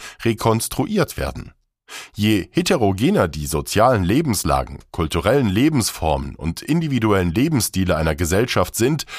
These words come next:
umso mehr muss das Fehlen eines vorab bestehenden Konsenses durch die Gemeinsamkeit und Zugänglichkeit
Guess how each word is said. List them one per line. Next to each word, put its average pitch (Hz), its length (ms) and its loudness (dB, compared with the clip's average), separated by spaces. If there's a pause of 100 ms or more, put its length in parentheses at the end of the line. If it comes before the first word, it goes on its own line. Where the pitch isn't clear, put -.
(240)
umso 127 320 2
mehr 127 320 2
muss 160 220 0
das 95 220 0
Fehlen 160 460 0
eines 87 340 0
vorab - 360 0
bestehenden 113 720 0
Konsenses 107 720 0
durch 80 220 -2
die 76 100 -8
Gemeinsamkeit 95 960 2
und 87 180 -2
Zugänglichkeit 117 880 0